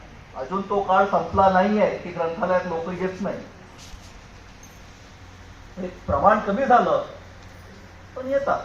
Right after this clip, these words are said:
आणि आणणं हे आपलं काम आहे. दोन हजार पंधरा मध्ये डॉक्टर बाबासाहेब आंबेडकरांचं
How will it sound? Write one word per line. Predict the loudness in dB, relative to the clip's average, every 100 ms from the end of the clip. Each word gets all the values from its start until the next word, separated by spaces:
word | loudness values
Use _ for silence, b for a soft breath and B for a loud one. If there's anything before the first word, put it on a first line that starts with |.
| -12 -20 -20 -20 -20 -20 -20 -20 -4
आणि | 0 4
आणणं | 6 6 6 8 8
हे | 8
आपलं | 6 4 4 0
काम | 6 6 6
आहे. | 2 -2 -12 -20 -20 -20 -20 -20 -20 -20 -20 -20 -20 -20 -20 -20 -20 -20 -20 -20 -20 -20 -20 -20 -20 -20 -12 0
दोन | 2
हजार | 6 6 6
पंधरा | 4 4 6 6
मध्ये | 6 6 6
डॉक्टर | 4 6 6
बाबासाहेब | 8 8 8 8 8
आंबेडकरांचं | 6 6 4 2 2 2 2 6 8 6 2